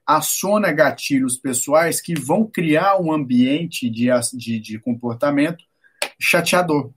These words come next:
ou chateado. Então, uma criança, por exemplo, insatisfeita é uma criança que fica emburrada.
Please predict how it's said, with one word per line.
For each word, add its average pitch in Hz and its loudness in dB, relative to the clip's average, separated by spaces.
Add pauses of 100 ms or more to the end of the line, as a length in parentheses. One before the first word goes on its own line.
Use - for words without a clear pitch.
(120)
ou 156 2
chateado. 139 0 (840)
Então, 208 6
uma 202 4
criança, 196 4
por 139 -2
exemplo, 120 0
insatisfeita 147 0
é 147 2
uma 151 0
criança 156 0
que 170 -8
fica 170 -6
emburrada. 160 0